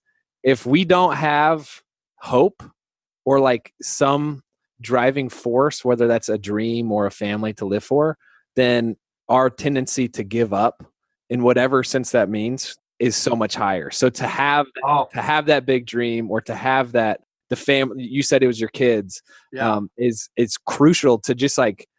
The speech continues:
Speaker 1: to just keep going, you know?
Speaker 2: You know what? I tell people all the time, I'm like, "My focus every day are my children." And everybody's different. Not everybody has children. 'Cause I, I'll tell people, I'm like, "Hey, if you have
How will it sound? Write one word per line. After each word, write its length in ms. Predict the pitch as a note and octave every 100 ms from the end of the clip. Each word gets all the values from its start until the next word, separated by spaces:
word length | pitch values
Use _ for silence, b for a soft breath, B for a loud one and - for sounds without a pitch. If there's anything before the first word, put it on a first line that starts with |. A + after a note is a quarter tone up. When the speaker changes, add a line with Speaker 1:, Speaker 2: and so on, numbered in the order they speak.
| -
Speaker 1:
to 100 | D3
just 200 | E3+ -
keep 160 | F#3+
going, 340 | C#3+ E3+ D3 F#2
you 80 |
know? 220 | G2+ D3+ - _ _
Speaker 2:
You 100 | D#3
know 160 | E3+ F3+
what? 220 | G3+ G3+
I 140 | C#3+ F3
tell 320 | - G3 F#3+
people 260 | G#3 D#3+
all 120 | G#3+ F3+
the 80 |
time, 340 | E3 E3+ G#3 C#3
I'm 80 | B2+
like, 220 | C3+ C3 _
"My 540 | C3+ D#3+ F3 F3 D#3+ _ _
focus 500 | E3+ D#3 D#3 D3 D3
every 220 | D3 D3 D3+
day 260 | C3 C3
are 80 | B2
my 180 | A#2+ A#2
children." 480 | - A2+ G2 F#2+ F#2 _
And 420 | C3 B2+ B2 A#2 -
everybody's 560 | C3 C#3+ E3 E3+ E3 D3+
different. 460 | - D3+ D3+ F3 F3
Not 100 | C3+
everybody 380 | D3 D3 D3 C3
has 260 | C3 C#3
children. 460 | - D3 D3 F3+ F3 - _
'Cause 100 | D#3
I, 140 | E3 E3
I'll 160 | D#3
tell 180 | D#3+ G#3+
people, 220 | A3 B2
I'm 40 | B2+
like, 200 | D3+ D3+
"Hey, 240 | G#3 G3+
if 80 | A#2 -
you 260 | D3+ E3+ E3
have 360 | D#3+ D#3+ D#3+